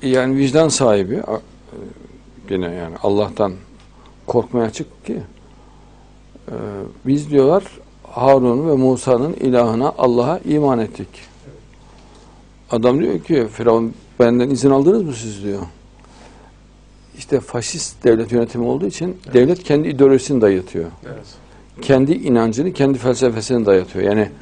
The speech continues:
Speaker 1: kendi inancının dışında bir inancı kabul etmiyor. Yani şu anda da mesela dünyanın her tarafında
Speaker 2: Evet.
Speaker 1: hemen hemen, yani büyük bölümünde öyle de faşist sistemler var.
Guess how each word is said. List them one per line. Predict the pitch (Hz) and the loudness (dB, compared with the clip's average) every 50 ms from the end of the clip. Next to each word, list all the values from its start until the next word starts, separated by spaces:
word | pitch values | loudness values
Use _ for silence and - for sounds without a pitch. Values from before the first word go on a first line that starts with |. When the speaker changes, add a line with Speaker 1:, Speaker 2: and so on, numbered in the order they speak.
| - - - - - - - - | -20 -20 -20 -20 -20 -20 -18 -8
Speaker 1:
kendi | - 131 127 127 156 196 | -2 0 2 2 2 0
inancının | 220 190 156 139 135 135 135 123 139 147 143 | 0 2 2 2 4 4 2 2 2 0 0
dışında | 127 - 143 143 143 139 | -2 -2 -2 0 0 0
bir | 143 139 | 0 0
inancı | 131 127 135 131 131 | 0 0 0 -2 -2
kabul | 127 123 117 117 110 | -4 -2 0 0 0
etmiyor. | 104 - - - 87 85 82 76 78 - - - - - _ - - - - - - - - - - - - - - - - | 0 -2 -6 -12 -14 -14 -14 -16 -20 -20 -20 -20 -20 -20 _ -20 -20 -20 -20 -20 -20 -20 -20 -20 -20 -20 -20 -20 -16 -10 -8
Yani | 101 - | -8 -8
şu | - - 139 | 0 2 4
anda | 139 139 131 113 | 6 6 4 4
da | 107 | 2
mesela | 98 95 92 101 101 | 0 -2 -4 -6 -6
dünyanın | 95 98 98 101 104 127 | -4 -2 -2 -2 0 0
her | 147 135 | 0 0
tarafında | - 110 101 95 - - 95 95 95 | -2 -4 -4 -4 -4 -6 -4 -2 -2
Speaker 2:
Evet. | 92 92 92 | -2 -2 -2
Speaker 1:
hemen | 92 92 92 | -4 -4 -4
hemen, | 113 151 202 196 - - - - - - - - - - - - - - - - | -4 -6 -6 -8 -12 -18 -20 -20 -20 -20 -20 -20 -20 -20 -20 -20 -20 -16 -8 -6
yani | 95 98 95 90 | -6 -6 -4 -2
büyük | 117 139 143 143 - | -2 -2 -2 2 2
bölümünde | 120 104 98 98 120 170 214 | 2 2 2 0 -2 -2 0
öyle | 190 147 117 | 0 0 0
de | 110 113 120 | 0 -2 -4
faşist | 117 - 131 117 139 151 131 - | -4 -6 -6 -4 -4 -6 -6 -6
sistemler | - 113 - - 135 120 117 113 | -8 -8 -2 -2 0 0 2 0
var. | 104 95 - - | 0 -2 -4 -6